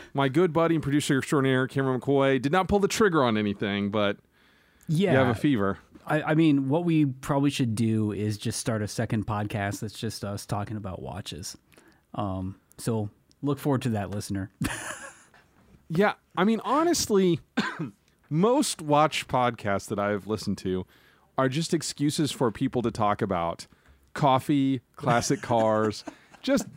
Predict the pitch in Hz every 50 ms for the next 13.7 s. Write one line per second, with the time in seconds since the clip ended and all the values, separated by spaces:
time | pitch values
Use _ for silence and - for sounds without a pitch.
0 | - 110 135 139 135 131 127 127 135 135 131 131 131 123 120 120 120 117 117 117
1 | 117 110 92 - - - 113 107 - - 117 104 92 80 95 98 98 101 107 120
2 | 147 165 151 - _ _ - - 120 110 95 - - 117 113 117 117 127 147 -
3 | - 147 _ _ _ _ _ _ _ _ _ - 131 123 120 113 107 123 131 127
4 | - 131 107 113 117 117 104 110 113 113 107 107 110 110 120 120 120 107 117 107
5 | 104 110 - - - 113 104 104 104 98 104 104 95 - - - - 113 113 -
6 | - 127 110 - 104 95 104 - 147 135 139 143 151 151 - 175 170 175 175 -
7 | - - - - - _ _ _ _ - 190 185 160 185 233 214 180 165 151 139
8 | 131 131 127 - - - - 135 143 147 139 - - - 123 123 110 - - 101
9 | 113 110 107 104 107 107 92 110 107 98 - 110 104 110 123 - 143 127 113 120
10 | 110 104 104 110 - 143 135 175 214 180 104 90 92 90 - - - - 208 214
11 | - - 294 311 311 294 302 294 285 240 139 107 90 101 101 - 147 160 175 170
12 | 151 123 117 135 147 170 175 - - - - - - 233 - - - - 233 -
13 | - _ - - 170 160 156 151 147 139 131 127 123